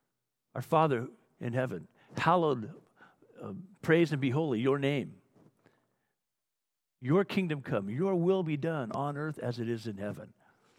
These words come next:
That's what it is to see the Lord. And through seeing the Lord, you get to see your own time in the proper perspective. And so the third thing is this, be present, be focused, be engaged. You notice that Elisha had a non-anxious presence in the Lord. He was concerned.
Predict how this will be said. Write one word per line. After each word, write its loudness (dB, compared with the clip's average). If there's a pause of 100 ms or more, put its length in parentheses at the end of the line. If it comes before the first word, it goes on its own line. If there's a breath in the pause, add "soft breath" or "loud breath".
(180 soft breath)
That's -2
what 0
it -2
is -6
to -14
see 2
the -2
Lord. -6 (380 loud breath)
And -2
through -6
seeing -2
the 0
Lord, -2
you -2
get -6
to -10
see -4
your 0
own -6
time -8 (340 soft breath)
in -10
the -4
proper -2
perspective. -8 (500 loud breath)
And 2
so 6
the -2
third 8
thing 8
is 4
this, 6
be 2
present, 0
be -4
focused, -2 (280 loud breath)
be 8
engaged. 4 (280 loud breath)
You 2
notice 4
that 2
Elisha 6
had 2
a 2
non-anxious 0
presence -8 (460 soft breath)
in -2
the -4
Lord. -6 (760 soft breath)
He -4
was 4
concerned. 0